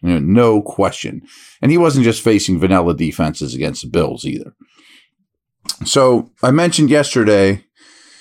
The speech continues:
that the running game was troubling outside of Warren's sixty-two yarder. And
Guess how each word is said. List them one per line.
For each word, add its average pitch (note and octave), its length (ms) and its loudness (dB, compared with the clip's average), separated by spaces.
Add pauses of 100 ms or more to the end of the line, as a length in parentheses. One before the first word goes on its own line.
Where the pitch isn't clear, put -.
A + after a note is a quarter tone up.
(360)
that A2+ 720 0 (220)
the B2 120 2
running D3 260 4
game A#2+ 720 2
was A#2 280 0
troubling A2 1000 2
outside A2+ 600 0
of F2 140 0
Warren's F#2+ 500 2
sixty-two G2 600 0
yarder. D#2+ 600 0 (640)
And A2 600 2